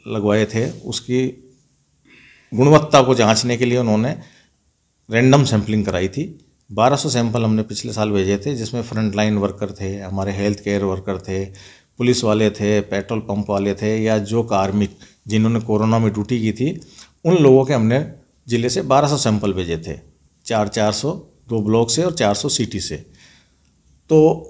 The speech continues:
अभी तीन दिन पहले एक वीसी में हमें निर्देश मिले थे कि आपको उन बारह सौ लोगों में से ही दो सौ सैंपल पुनः भेजने हैं, ताकि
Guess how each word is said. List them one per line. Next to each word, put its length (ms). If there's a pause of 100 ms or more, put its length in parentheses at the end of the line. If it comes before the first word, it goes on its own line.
(200)
अभी 220 (560)
तीन 200
दिन 220
पहले 220
एक 100
वीसी 320
में 80
हमें 240
निर्देश 560
मिले 180
थे 200
कि 140
आपको 800 (240)
उन 220
बारह 260
सौ 140
लोगों 320
में 140
से 160
ही 320 (320)
दो 220
सौ 160
सैंपल 420
पुनः 320
भेजने 360
हैं, 240 (300)
ताकि 320